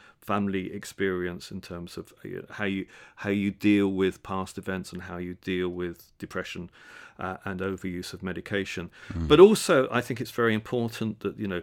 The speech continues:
Speaker 1: her focus on the idea of the community. But one of the problems we have in Northern Ireland is this context,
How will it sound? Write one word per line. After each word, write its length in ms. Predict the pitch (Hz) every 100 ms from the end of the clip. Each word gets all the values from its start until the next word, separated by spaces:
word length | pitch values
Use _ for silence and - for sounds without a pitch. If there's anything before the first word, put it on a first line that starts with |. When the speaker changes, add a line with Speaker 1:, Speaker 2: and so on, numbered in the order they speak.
| - - _
Speaker 1:
her 160 | 117
focus 580 | 113 - 131 - 113 - -
on 320 | 110 107 101
the 100 | 104
idea 460 | 101 101 101 98 98
of 160 | 101
the 80 | 90
community. 640 | - 104 107 101 - 82 - - - - _
But 100 | 113
one 180 | 113 120
of 80 | 107
the 80 |
problems 380 | 113 151 165 127
we 80 | 101
have 180 | 110 101
in 80 | 104
Northern 320 | 95 85 92
Ireland 380 | 85 85 87 -
is 240 | 120 104 -
this 200 | 104 -
context, 800 | - 101 95 98 92 95 -